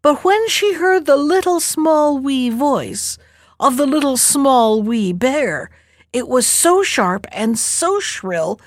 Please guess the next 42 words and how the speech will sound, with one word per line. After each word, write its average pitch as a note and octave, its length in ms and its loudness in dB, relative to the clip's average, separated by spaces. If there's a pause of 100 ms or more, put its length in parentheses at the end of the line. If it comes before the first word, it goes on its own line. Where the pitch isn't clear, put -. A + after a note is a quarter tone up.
(300)
that F4 140 0
it D#4+ 120 0
awakened F3+ 520 -4
her C#4+ 160 -2
at C#4+ 160 -6
once. D#4 600 -6 (840)
Up - 180 -2
she - 200 -2
started, D3+ 600 -4 (380)
and A3+ 220 2
when G#3 160 2
she F3 180 -2
saw D4 320 2
the G#3+ 160 -4
three C#4 300 -4
bears A#3 340 0
on D#3+ 200 -4
one B3 200 0
side E3 260 -2
of D#3 80 -6
the D#3+ 80 -6
bed, F#3+ 340 -4 (380)
she G4 280 0
tumbled F#4+ 420 2
herself C4 500 0 (200)
out E4+ 220 0
at - 160 -4
the D4 160 -2
other G#3+ 340 -2 (240)
and E3+ 280 -4
ran B3+ 320 0
to G#3+ 120 -4
the F#3+ 80 0
window. D#3 500 -6 (840)
Now, F3 360 -2
the G#3 100 -2
window B3+ 320 2
was D3+ 200 -4
open A3 300 0
because G3 300 -4
the A3+ 100 0
bears, G#3 500 -2